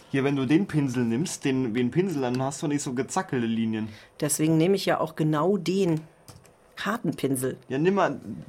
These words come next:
Speaker 1: Heike, du malst grad mit dem Bleistift,
Speaker 2: Ja,
Speaker 1: also
Speaker 2: deswegen, ich,
Speaker 1: wenn
Speaker 2: ich
Speaker 1: ihr
Speaker 2: mal
Speaker 1: mit,
Speaker 2: immer mit dem
Speaker 1: ihr könnt ja mal ein
Speaker 2: Bleistift.
Speaker 1: bisschen rumprobieren, wenn ihr da auf den Bleistift klickt, dann habt ihr ziemlich zackelige Linien.
Speaker 2: Also der Bleistift ist links neben dem Pinsel, ist nicht standard vorausgewählt.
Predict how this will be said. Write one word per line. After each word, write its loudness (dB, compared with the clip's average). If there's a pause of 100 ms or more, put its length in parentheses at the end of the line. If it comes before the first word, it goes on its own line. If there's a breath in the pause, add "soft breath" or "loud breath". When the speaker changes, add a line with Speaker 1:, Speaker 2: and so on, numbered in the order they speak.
(100)
Speaker 1:
Heike, 2
du 0
malst 4
grad 2
mit 0
dem 0
Bleistift, 4
Speaker 2:
Ja, 6
Speaker 1:
also 0
Speaker 2:
deswegen, 2
ich, -2
Speaker 1:
wenn 6
Speaker 2:
ich 6
Speaker 1:
ihr 6
Speaker 2:
mal 10
Speaker 1:
mit, 2
Speaker 2:
immer 6
mit 2
dem 4
Speaker 1:
ihr 0
könnt 2
ja -
mal 4
ein 2
Speaker 2:
Bleistift. 4
Speaker 1:
bisschen 0
rumprobieren, 0
wenn 2
ihr 0
da 4
auf -2
den -2
Bleistift 2
klickt, -2
dann 0
habt -4
ihr 0
ziemlich -4
zackelige 0
Linien. -2 (240 loud breath)
Speaker 2:
Also 0
der 6
Bleistift 2
ist -4
links 2
neben 2
dem 2
Pinsel, 2 (120)
ist -2
nicht 0
standard 0
vorausgewählt. 0